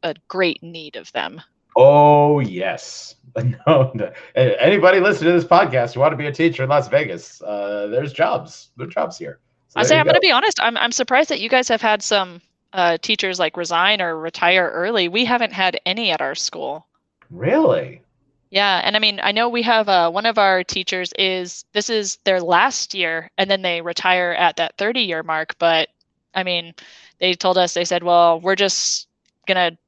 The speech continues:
Speaker 1: make the best of it, and, you know, I don't have enough sick days to do the buyout, so here I am." <laughs>
Speaker 2: <laughs> Okay, good, good on that teacher. Uh, all right, cool. Let's, uh, let me ask you this question. What is the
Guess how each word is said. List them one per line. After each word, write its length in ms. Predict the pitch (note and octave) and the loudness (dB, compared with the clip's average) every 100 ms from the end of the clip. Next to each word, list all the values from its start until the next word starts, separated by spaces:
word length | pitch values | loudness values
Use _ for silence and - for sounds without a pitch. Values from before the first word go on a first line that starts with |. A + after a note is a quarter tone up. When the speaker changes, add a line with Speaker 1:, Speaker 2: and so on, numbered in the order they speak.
| _ | _
Speaker 1:
make 200 | F#3 F#3 | -6 -4
the 80 | G3 | 2
best 280 | F#3 F#3+ - | 2 2 0
of 100 | F#3+ | 2
it, 220 | G3+ G3+ | 2 2
and, 520 | F3 E3+ E3 D#3+ D#3+ - | -2 0 -2 -4 -10 -14
you 60 | E3 | -12
know, 260 | D#3 D#3 D#3 _ | -10 -10 -14 _
I 60 | F3+ | -2
don't 140 | F3 | 0
have 120 | F3 F3 | 0 0
enough 140 | F3 | 0
sick 220 | - F#3 | -2 -2
days 220 | F#3+ F#3 F3+ | 0 0 -2
to 80 | F3 | -4
do 120 | F3 | -4
the 80 | D#3+ | 2
buyout, 480 | D#3+ F3 G#3 G#3 - | 2 4 4 2 0
so 240 | - E3 | 0 0
here 180 | E3 F#3+ | 0 2
I 100 | G#3 | 2
am." 280 | G#3 D#3+ E3 | 2 0 -4
<laughs> 400 | G3 - - - _ _ _ - - | -2 0 0 -4 _ _ _ -20 -14
Speaker 2:
<laughs> 360 | - F#2 C#3 C3 B2+ | -12 -6 -6 -4 -4
Okay, 720 | C#3 - - D#3 B2+ B2 B2+ _ - | -6 -4 0 0 0 -6 -6 _ -10
good, 240 | C3 B2+ _ | -6 -6 _
good 160 | A#2+ C#3+ | -4 0
on 120 | C3 | 0
that 220 | C3 D3 | 0 -2
teacher. 440 | - E2 D2+ E2+ - _ _ _ _ - | -8 -12 -12 -18 -18 _ _ _ _ 0
Uh, 440 | C3 C3+ C#3 C3+ F3 | 4 6 4 2 0
all 60 | |
right, 280 | A#3 C4 - | 0 0 -2
cool. 260 | - A3+ B2 | 2 2 4
Let's, 320 | C#3+ C3+ C3+ | 0 0 -2
uh, 420 | C3+ C3 B2+ B2 - | 0 2 2 0 -6
let 80 | E3+ | -2
me 80 | |
ask 160 | E3 C3 | -2 -2
you 60 | C#3+ | -8
this 140 | C3 | -2
question. 320 | - - A2+ | -2 -2 0
What 140 | C#3 F#3+ | 2 2
is 140 | C3 | 2
the 260 | C3 G2+ | 0 0